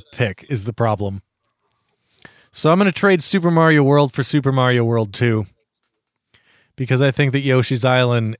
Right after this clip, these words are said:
is a much more entertaining game.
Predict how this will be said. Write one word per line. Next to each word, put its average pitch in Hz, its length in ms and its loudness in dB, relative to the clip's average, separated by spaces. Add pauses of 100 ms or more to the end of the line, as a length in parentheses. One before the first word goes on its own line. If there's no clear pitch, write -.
is 113 260 -4
a 113 120 -2
much 117 360 -4
more 110 460 -4 (220)
entertaining 113 560 -4
game. 113 340 -4